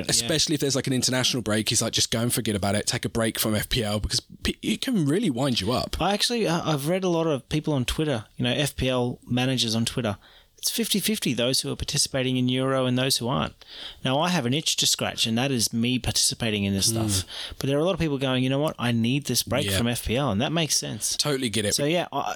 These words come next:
Speaker 1: Stefan de Jong, actually pretty good advice. Just have fun with it. Don't, uh,
Speaker 2: Don't
Speaker 1: don't
Speaker 2: take
Speaker 1: take
Speaker 2: it
Speaker 1: it
Speaker 2: too
Speaker 1: too
Speaker 2: seriously,
Speaker 1: seriously. Uh, try to avoid hits. That's another one. I think we'll, I think just looking at our points on our run sheet, which we've
Speaker 2: Mm.
Speaker 1: prepared well in advance, <laughs> um,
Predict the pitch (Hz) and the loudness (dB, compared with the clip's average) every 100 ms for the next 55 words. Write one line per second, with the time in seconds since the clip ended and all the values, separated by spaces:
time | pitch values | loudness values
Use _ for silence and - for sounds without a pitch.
0 | - - - 180 170 151 165 156 147 - | -8 -4 -2 0 0 2 2 2 0 -2
1 | 131 - - 143 135 117 135 123 - 135 | -2 -4 -4 -2 0 0 0 0 0 0
2 | - 127 - 127 131 113 - - 127 120 | 0 -2 -2 0 2 0 -2 -2 0 0
3 | 123 117 113 131 120 123 110 - 104 - | 0 0 0 -2 -2 -2 0 0 0 0
4 | - 101 107 107 - - - - 127 123 | 0 -2 -2 -4 -6 -8 -8 -2 0 0
5 | - - 160 175 151 160 139 143 135 - | -2 -2 0 2 2 0 0 -2 0 -2
6 | - - 117 117 117 117 120 165 165 - | -2 -2 0 0 0 0 0 0 -2 -6
7 | - 147 139 - - - 147 139 143 - | -2 0 0 -4 -8 -2 -2 0 0 -2
8 | 135 131 117 117 127 - 120 - - - | -2 0 2 0 0 -2 0 0 0 -2
9 | - 117 117 113 117 127 - 113 107 110 | -4 0 0 2 2 2 2 0 -2 -2
10 | - 110 - - - 120 104 120 - 120 | -2 -2 -4 -8 -2 0 0 -2 0 -2
11 | 110 120 135 123 104 110 113 - - - | 0 0 2 0 0 0 -2 -2 -4 -6
12 | - - - - 160 127 | -10 -6 -4 -2 0 -2